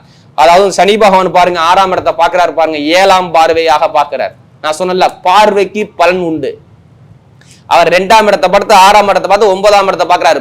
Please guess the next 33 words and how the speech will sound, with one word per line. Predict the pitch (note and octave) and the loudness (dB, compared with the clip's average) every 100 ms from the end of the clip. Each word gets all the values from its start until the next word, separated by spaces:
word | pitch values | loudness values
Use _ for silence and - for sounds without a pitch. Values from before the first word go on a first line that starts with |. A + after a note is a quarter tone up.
| B2 | -4
ப்ரமோஷன் | F#3 G3 G#3+ G#3 F3 | -4 0 -2 -2 -2
நிறைய | F3 G3 | -2 0
பேருக்கு | G3 F3+ | 0 -2
அள்ளி | F3+ F3+ | -2 -4
கொடுத்துருவாரு. | E3+ E3 D#3 B2+ A2 _ _ _ - | -4 -4 -2 -2 -6 _ _ _ -4
சனி | F#3+ G3+ G3 | -2 0 0
பகவான் | F3+ F3 E3 | 0 0 0
ஜாதகத்தை | F3+ D#3+ | 0 0
நல்லா | D#3+ D#3+ D3+ | -2 -2 -2
இருந்தா | C#3 C#3+ | -2 -2
வேலை | E3 E3 | 0 0
உத்தியோகத்துல | D#3+ D#3 D3+ D#3 | -2 -4 -4 -4
பெரிய | E3 E3 | -4 -4
ப-, | D3+ D3+ C3 D3 | 0 0 0 -2
லெவலுக்கு | D#3+ F3+ D3+ | 0 0 -2
ப்ரமோஷன் | D#3 E3 E3 D#3 | -6 -6 -8 -8
போவீங்க. | D#3 D#3+ E3+ A3 A3 - _ _ - | -6 -6 -2 -4 -4 -18 _ _ -2
வேற | F3 F3 - - | 0 2 -2 -2
கண்ட்ரி | F#3+ G#3+ A#3+ B3 | 0 0 0 0
விட்டே | G#3 A3+ | 2 0
கண்ட்ரி | G#3 G3 G3 | 0 0 0
மாறலாம். | F#3 F3+ D#3+ A#2 - _ _ | 2 2 0 -2 -14 _ _
இது | D3 D3+ | -8 -6
நூத்துக்கு | D#3+ G#3+ - A3+ G3+ | -2 -4 -4 -6 -4
நூறு | F#3 E3 | -2 -2
பர்சன்ட் | E3+ E3+ | -2 -6
நடக்கும். | E3 E3+ F#3 | -6 -8 -2
தொழில்ல | G#3 B3+ A#3+ F#3 E3 | 0 0 0 0 2
பயங்கரமா | F#3 G3+ G3 F#3+ | 2 0 -2 -2
சாதிப்பீங்க. | F3 E3+ D#3+ D3 A#2+ _ _ _ - | -4 -4 -8 -10 -12 _ _ _ -8
ஜாதகத்துல | C3+ E3 F#3+ F#3+ F#3 G3 F3+ E3 | 0 2 2 -2 -4 -6 -4 -4
குருவும் | E3+ F#3+ F3+ | -4 -4 -6
சனி | E3 | -6